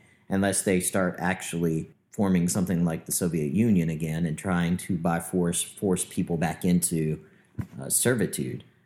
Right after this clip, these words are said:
Uh, but China, the whole reason why, uh, we say we're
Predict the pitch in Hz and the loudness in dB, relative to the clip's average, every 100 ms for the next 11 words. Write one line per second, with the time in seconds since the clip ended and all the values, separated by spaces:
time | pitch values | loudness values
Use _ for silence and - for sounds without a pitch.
0 | _ _ _ _ _ - 87 85 90 92 | _ _ _ _ _ -4 0 0 0 -2
1 | - - 107 135 107 101 98 113 113 110 | -4 -2 0 2 2 0 0 0 0 0
2 | 107 98 101 104 98 95 107 - - 82 | 2 0 2 0 0 -2 -6 -12 -6 -4
3 | 76 76 92 - 110 123 120 104 92 - | -2 0 2 2 2 4 4 2 0 -4
4 | - _ _ - 90 90 80 | -18 _ _ -4 0 2 0